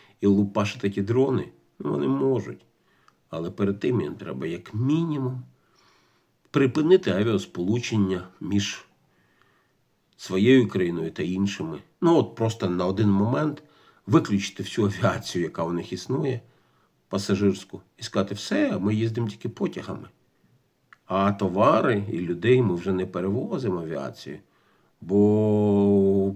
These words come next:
полювання на дрони, а особливо ті, які літають трошки високо,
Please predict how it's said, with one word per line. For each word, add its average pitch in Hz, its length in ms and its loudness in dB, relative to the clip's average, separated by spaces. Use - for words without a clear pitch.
полювання 95 720 2
на 117 160 2
дрони, 110 560 -2
а - 80 -12
особливо 101 500 2
ті, 104 220 2
які 98 200 0
літають 98 420 -2
трошки 92 340 -6
високо, 104 600 -8